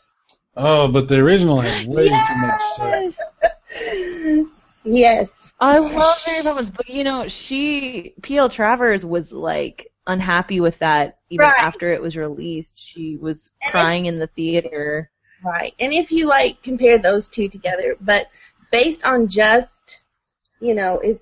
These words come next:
Speaker 2: you didn't see any of that particular history of it, you know, then
Speaker 3: Mm-hmm.
Speaker 2: still Mary Poppins. <laughs>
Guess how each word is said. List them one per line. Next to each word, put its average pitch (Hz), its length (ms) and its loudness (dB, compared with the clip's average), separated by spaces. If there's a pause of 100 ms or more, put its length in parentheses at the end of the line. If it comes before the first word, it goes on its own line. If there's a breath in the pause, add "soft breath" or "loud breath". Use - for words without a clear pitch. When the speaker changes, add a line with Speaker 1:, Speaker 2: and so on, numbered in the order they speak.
Speaker 2:
you 214 140 -12
didn't 240 460 0
see 233 480 -6
any 240 460 0
of 214 500 -4 (680)
that 196 560 -2
particular 208 480 -2
history 196 400 -6
of 277 160 -4
it, 320 240 -2 (480)
you 214 140 0
know, 202 360 0 (220)
then 196 280 -4
Speaker 3:
Mm-hmm. 196 440 4 (440)
Speaker 2:
still 208 200 6
Mary 180 260 -2
Poppins. 185 600 -6
<laughs> - 40 -20